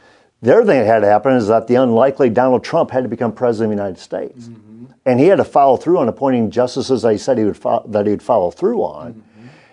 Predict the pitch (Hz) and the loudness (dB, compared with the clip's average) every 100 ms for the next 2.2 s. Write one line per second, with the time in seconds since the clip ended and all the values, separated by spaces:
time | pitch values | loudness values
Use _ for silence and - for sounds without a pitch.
0 | _ _ 139 139 - 214 226 131 95 156 | _ _ -2 -2 0 0 2 0 0 0
1 | 233 185 135 135 131 _ _ - 127 151 | 0 -2 0 0 -2 _ _ -4 0 2
2 | - | 0